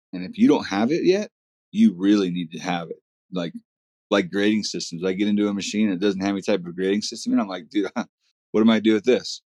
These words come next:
You know, give me a grading system in this thing, because if I wanna dig that hole over there and I wanna be three feet deep, I know exactly how far three feet deep is by the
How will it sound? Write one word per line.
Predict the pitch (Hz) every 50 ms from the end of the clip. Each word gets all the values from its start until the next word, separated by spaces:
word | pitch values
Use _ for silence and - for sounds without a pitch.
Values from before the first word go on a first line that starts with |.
| _ _ _ _ -
You | 85 95
know, | 101 104
give | 95 113 117
me | 120 117
a |
grading | 101 107 113 117 117 104 90
system | - - 92 - - 90
in | 87
this | 87 82 - -
thing, | 87 87 85 82
because | 82 85 82 - 90 87 82 - - _ _ _ _ _ -
if | - -
I | 104
wanna | 117 117 104
dig | 95 110 104 104
that | 110 98
hole | 90 - - 110 117 123 110
over | 95 87 85 87
there | 90 90 90
and | 92 95
I | 95
wanna | 95 98 101 95 90
be | 85 90
three | - - - 101 98
feet | 92 - - 104 90 76 87
deep, | 104 120 117 104 - _ _ _ _ _ _ _ _ _
I | - 101
know | 107 120 120
exactly | 110 92 85 101 107 107 110 - - 98
how | 95 98 95 95
far | - - - 104 95 87 - _ -
three | - 101 98 - -
feet | 98 87 85
deep | - 101 104 - -
is | 95 90
by | 87 - 90 90
the | 87 -